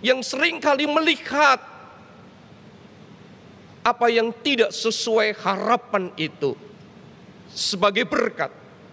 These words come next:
sebagai anugerah, sebagai kebaikan. Melalui apa yang dipesankan oleh Yohanes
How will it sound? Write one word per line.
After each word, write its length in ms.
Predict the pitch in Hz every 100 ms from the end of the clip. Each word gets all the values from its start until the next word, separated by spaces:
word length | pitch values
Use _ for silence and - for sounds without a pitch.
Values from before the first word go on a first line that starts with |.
| - - - - -
sebagai 480 | - - 220 247 254 -
anugerah, 640 | 320 320 302 196 151 113 - - - - - - - - -
sebagai 800 | - - 175 202 196 175 160 143 - - - - - - - - - - - - -
kebaikan. 560 | 185 156 139 - 120 - - - - - - - - - - - - - - - - - - - - - - - - - - - - - - - - - - - -
Melalui 320 | 175 208 226
apa 240 | 214 -
yang 140 | 208 196
dipesankan 720 | 196 202 202 220 208 202 190
oleh 240 | - 180 180
Yohanes 720 | 190 160 226 247 208 - -